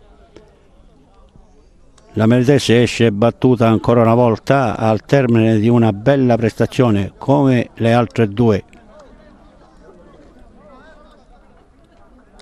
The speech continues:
Questa è la successione delle reti, ventiquattresimo Rappocciolo, trentacinquesimo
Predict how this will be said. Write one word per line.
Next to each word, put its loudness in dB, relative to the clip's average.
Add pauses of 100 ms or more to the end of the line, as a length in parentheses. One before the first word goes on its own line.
(1000)
Questa 0
è 4
la 2
successione 0
delle 2
reti, 0 (500)
ventiquattresimo 0 (280)
Rappocciolo, 0
trentacinquesimo 0